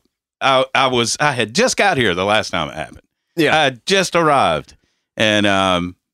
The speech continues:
Speaker 1: so this time to know everybody that I know that is just a fucking diehard Atlanta Braves fan.
Speaker 2: Losing their minds.
Speaker 1: Losing their, yeah, losing their shit. It was cool to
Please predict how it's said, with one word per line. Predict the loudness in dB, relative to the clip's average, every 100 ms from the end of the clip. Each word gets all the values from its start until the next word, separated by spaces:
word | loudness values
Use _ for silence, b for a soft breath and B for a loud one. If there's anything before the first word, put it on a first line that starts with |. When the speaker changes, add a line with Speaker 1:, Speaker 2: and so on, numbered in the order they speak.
| _ -4
Speaker 1:
so | 0
this | 2 0 0
time | 2 2 2 0
to | 0 -2 -4 _ _
know | 0 2 2 2
everybody | 0 0 0 0 2 2
that | 2 2
I | 2
know | 2 2 2 -2 _ _ _ _
that | 0 2
is | 0 0
just | -2 -2 -4 -2
a | -2 -2
fucking | -2 -2 -2 -4 0
diehard | 0 2 2 2 2 2
Atlanta | 2 2 0 0
Braves | 0 0 0
fan. | 0 0
Speaker 2:
Losing | 2 2
their | 2 2
minds. | 2 2 0 2
Speaker 1:
Losing | 2 2 2 0 0
their, | 2
yeah, | 2 2 0
losing | 0 0 2 2 0
their | 0
shit. | 0 0 2 2 0
It | 0
was | 0 0
cool | 0 2
to | 2